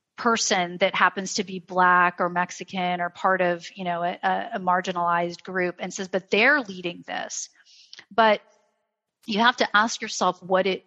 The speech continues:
what it means to be in that position and how much they have to grapple with being deferential, right? So I think, um, you know, when you look at the example I gave with the, um, interim dean, you know, that individual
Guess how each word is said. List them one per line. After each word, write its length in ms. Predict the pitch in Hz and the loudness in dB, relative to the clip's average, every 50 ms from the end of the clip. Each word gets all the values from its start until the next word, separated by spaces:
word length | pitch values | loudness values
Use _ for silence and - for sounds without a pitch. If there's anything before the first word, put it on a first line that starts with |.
| _ 202 | _ -4
what 160 | 196 190 190 | -2 -2 -2
it 120 | 185 - | -2 -6
means 460 | 202 185 185 196 202 208 196 - - | -10 -10 -10 -10 -10 -8 -8 -8 -8
to 100 | - - 175 | -8 -10 -12
be 220 | _ 185 190 185 | _ -6 -4 -4
in 120 | 180 175 175 | -4 -2 -4
that 220 | 175 175 180 - | -4 -4 -4 -6
position 680 | - 185 170 170 175 175 - - 214 214 226 233 254 - - - - - _ _ | -10 -12 -10 -8 -8 -6 -4 -4 -4 -4 -4 -6 -6 -10 -14 -20 -20 -20 _ _
and 120 | 190 190 | -4 -4
how 260 | 180 - - 214 202 202 | -2 2 4 4 4 4
much 280 | 202 202 196 - - | 2 -2 -2 -2 0
they 100 | - 180 | 0 0
have 280 | 170 151 170 202 - - | 0 0 -2 -2 -2 -2
to 100 | - 185 | -8 -8
grapple 480 | - - 180 175 175 175 - 185 175 165 | -6 -2 0 0 0 0 0 -4 -6 -4
with 400 | 170 170 165 165 - - - - _ _ _ _ _ _ | -4 -4 -4 -4 -6 -12 -20 -20 _ _ _ _ _ _
being 220 | 196 190 190 185 170 | -8 -8 -6 -8 -4
deferential, 840 | - 180 165 - - 180 170 165 165 170 180 - - - 165 175 | -2 -4 -4 -2 -4 -6 -6 -6 -6 -8 -10 -12 -12 -10 -12 -8
right? 320 | 170 170 170 175 190 - | -8 -6 -6 -6 -8 -8
So 240 | - - 214 202 196 | -6 0 2 2 4
I 140 | 190 190 196 | 4 2 2
think, 360 | - - - 208 208 208 - - - | -2 -4 -6 -8 -6 -8 -14 -4 0
um, 320 | 208 196 185 175 175 170 - _ _ _ _ _ _ _ _ _ - | 2 2 2 0 -2 -8 -16 _ _ _ _ _ _ _ _ _ -10
you 100 | 214 202 | -6 -4
know, 100 | 190 185 | -4 -4
when 140 | 190 190 | -4 -4
you 120 | 190 190 185 | -6 -8 -6
look 240 | 175 214 214 - 240 | -4 -4 -2 -2 -4
at 100 | - - | -2 -2
the 80 | 185 | -4
example 440 | 180 180 175 185 180 180 - 196 175 | -4 -2 -2 -2 -2 -2 -2 0 0
I 100 | 170 170 | 0 0
gave 440 | 170 - 175 175 175 175 170 - - | -2 -4 -4 -4 -4 -4 -6 -8 -8
with 180 | 175 - _ | -10 -10 _
the, 380 | - 180 170 170 170 175 - - - | -14 -16 -16 -16 -16 -16 -18 -6 -4
um, 400 | 196 180 170 175 180 - - _ _ _ | -4 -2 -2 -6 -8 -14 -20 _ _ _
interim 460 | - 202 190 - 208 180 175 175 175 | -10 -8 -8 -8 -8 -10 -12 -12 -12
dean, 400 | 165 190 214 254 240 180 175 180 | -12 -8 -8 -8 -8 -8 -10 -12
you 80 | 175 180 | -12 -10
know, 160 | 175 170 170 - - _ _ _ | -10 -10 -10 -12 -20 _ _ _
that 260 | - 208 226 277 - - | 2 4 4 2 0 0
individual 1000 | 254 262 254 226 190 196 240 247 - - - 220 156 - - - 196 220 208 | -4 -4 -4 -6 -4 -4 -6 -6 -8 -8 -8 -6 -6 -4 -6 -6 -6 -8 -12